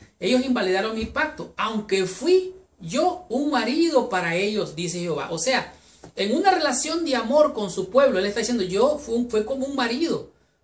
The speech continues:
pero ella se descarrió, mi pueblo, mi nación, se descarrió, se fue detrás de los ídolos, se fu-, se fue a fornicar". Entonces, dice el versículo treinta y tres, "Pero este es el pacto que haré con la casa de Israel".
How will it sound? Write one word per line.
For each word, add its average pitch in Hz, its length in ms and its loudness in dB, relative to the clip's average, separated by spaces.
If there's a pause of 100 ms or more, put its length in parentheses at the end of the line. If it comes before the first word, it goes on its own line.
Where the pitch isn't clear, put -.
(120)
pero 214 280 2
ella 240 200 4
se 262 160 0
descarrió, 233 600 2
mi 185 140 -2
pueblo, 220 460 0
mi 160 120 -6
nación, 240 500 -4
se 185 180 -2
descarrió, 170 800 -4 (360)
se 185 200 -4
fue 254 260 2
detrás 214 320 2
de 196 60 2
los 170 200 0
ídolos, 247 460 2
se 156 120 -6
fu-, - 260 -14
se 165 120 -4
fue 196 120 -2
a 233 60 -2
fornicar". 240 840 -2 (260)
Entonces, 262 640 -2 (300)
dice 262 400 0
el 277 60 -8
versículo 226 500 -2
treinta 190 260 -4
y 160 100 -4
tres, - 360 -4
"Pero 208 260 -2
este 330 380 0
es 254 60 0
el 254 140 0
pacto 214 460 -6
que 185 160 -4
haré 170 260 -2
con 196 160 -6
la 151 180 -6
casa 151 240 -6
de 175 60 -2
Israel". 185 460 -4